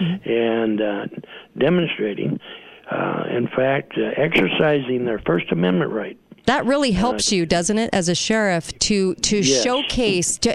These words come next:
Speaker 1: really, for sh-, for even the show of it. I mean, of course, what you're saying is do this anyway because this is your First Amendment right. But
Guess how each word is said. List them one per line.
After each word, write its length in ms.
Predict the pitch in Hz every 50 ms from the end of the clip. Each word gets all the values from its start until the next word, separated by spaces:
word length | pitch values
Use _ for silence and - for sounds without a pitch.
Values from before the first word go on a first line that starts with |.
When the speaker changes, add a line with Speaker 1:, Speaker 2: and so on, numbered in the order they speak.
| - 196
Speaker 1:
really, 360 | 208 233 277 302 330 330 269
for 200 | - - 247 233
sh-, 100 | - - - -
for 100 | - - -
even 320 | - 262 285 302 320 302 277
the 80 | 240
show 500 | - - - - - 339 370 415 415 359
of 140 | 247 202 160
it. 260 | 170 156 147 - -
I 80 | 208 240
mean, 220 | 254 269 269 247 - - - - - - -
of 80 | 240
course, 240 | - - 302 294 -
what 120 | - 277 233
you're 80 | 247 233
saying 320 | - 277 277 277 269 233
is 180 | 202 190 180 170
do 220 | - - 240 254
this 200 | 233 240 208 - 233
anyway 380 | 254 330 370 277 180 180 180 180
because 220 | 190 - 202 185 214
this 120 | 226 -
is 140 | 240 208 190
your 80 | 202 180
First 280 | - 208 202 - -
Amendment 320 | 202 185 185 180 180 - -
right. 200 | 226 247 - -
But 180 | 202 185 -